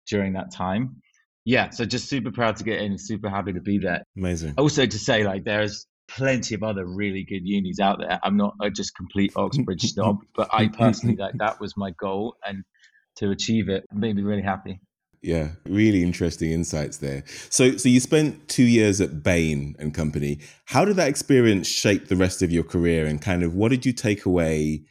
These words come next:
Speaker 2: from Bain, from a consultancy and, you know, a rigor point of view that proved to be valuable in the rest of your career?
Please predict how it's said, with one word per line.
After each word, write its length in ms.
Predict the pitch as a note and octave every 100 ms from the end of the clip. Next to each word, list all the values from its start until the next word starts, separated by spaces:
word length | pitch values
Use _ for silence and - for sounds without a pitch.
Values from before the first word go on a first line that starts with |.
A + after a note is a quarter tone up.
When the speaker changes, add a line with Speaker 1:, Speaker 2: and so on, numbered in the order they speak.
| _ _ _
Speaker 2:
from 320 | - F2 E2
Bain, 600 | D2+ D#2+ D2+ C2+ A#1+ B1+ -
from 160 | D#2+
a 40 | D2+
consultancy 920 | - E2+ - A2+ F2 G#2+ G#2 F#2 F2+
and, 320 | E2+ D2 C#2
you 160 | D#2 D#2
know, 80 | G#1 -
a 80 | D2+
rigor 340 | D#2+ G#2+ G2+
point 260 | - F2+ D#2+
of 80 | D2
view 240 | D2+ D2+
that 200 | C#2 D2 - _
proved 280 | - G#2 G2
to 80 | -
be 120 | D#2+ E2
valuable 680 | D#2+ D#2+ D#2+ C#2+ D2 C#2 - _ _ _ _
in 100 | E2
the 100 | D#2
rest 280 | D2 D2 D2+
of 60 | C#2
your 80 | C#2
career? 340 | C#2+ C#2 B1+